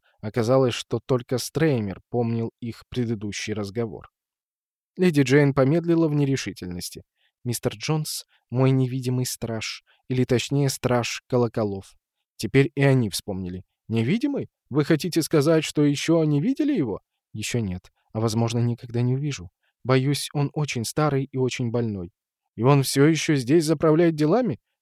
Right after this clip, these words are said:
«О, полностью. Дело в том, — добавила леди Джейн, — что он, похоже, единственный оставшийся человек, который знает о колоколах все». «Джейн, боже мой!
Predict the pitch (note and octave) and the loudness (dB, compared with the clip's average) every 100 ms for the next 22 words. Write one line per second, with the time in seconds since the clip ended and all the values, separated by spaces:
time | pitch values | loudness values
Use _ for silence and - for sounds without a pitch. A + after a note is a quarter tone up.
0 | _ - D3+ D3+ - D3+ D3+ C3+ C3 - | _ 4 6 6 4 2 4 2 -2 -6
1 | C#3 C#3 _ _ A#2 D3+ C#3+ - A3 F#3 | -10 -12 _ _ 2 4 4 4 0 2
2 | A#2+ B2 A#2+ A#2+ A#2 A2 G#2 A2 A2+ G#2 | 2 4 4 2 2 -2 -2 -2 -2 -6
3 | _ - - E3 F3+ E3+ C#3 - E3+ D#3+ | _ -8 2 4 4 2 0 0 0 0
4 | E3 E3+ A3 F#3+ C3 A#2+ A#2 - C#3+ - | -2 -2 -2 -2 -2 0 0 -2 -4 -4
5 | B2+ B2 - B2 C3+ D#3+ - C3 B2+ B2+ | -6 -6 -4 -2 0 -2 -4 -2 0 0
6 | B2+ D#3 C#3 C#3 C#3 B2+ A#2+ C3 B2+ - | 0 0 0 -2 0 0 2 0 0 -4
7 | - - A3 - _ _ _ _ _ _ | -12 -6 -6 -8 _ _ _ _ _ _
8 | _ _ _ _ _ _ G#2 A2+ D#3+ D3+ | _ _ _ _ _ _ -2 6 8 8
9 | C#3 B2+ F3 E3 F3 E3+ C#3 G#2+ | 6 4 4 4 4 4 2 -2